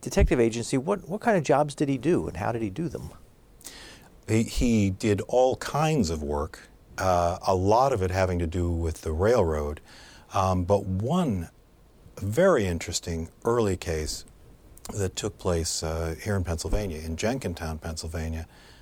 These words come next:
Speaker 2: I involved, uh, the Adams Express Company, a company that was responsible for moving, uh, money and valuables and important papers safely,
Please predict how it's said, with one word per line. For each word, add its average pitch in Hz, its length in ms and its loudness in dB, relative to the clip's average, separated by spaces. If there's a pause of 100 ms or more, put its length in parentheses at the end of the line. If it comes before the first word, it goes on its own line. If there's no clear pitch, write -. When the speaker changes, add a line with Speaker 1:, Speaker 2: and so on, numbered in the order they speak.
(420)
Speaker 2:
I 110 200 0
involved, 117 600 4
uh, 87 160 -2
the 101 160 -6
Adams 113 320 0
Express - 380 -2
Company, 85 420 -14 (920)
a 87 260 4
company 104 500 -2
that 87 260 -4
was 90 260 0
responsible 95 640 0
for 85 420 -4
moving, 92 640 -2 (580)
uh, 78 240 -10
money 104 500 4
and 80 140 -2
valuables 92 580 2
and 85 80 -6
important 110 480 -6
papers 80 500 -6 (140)
safely, 113 600 0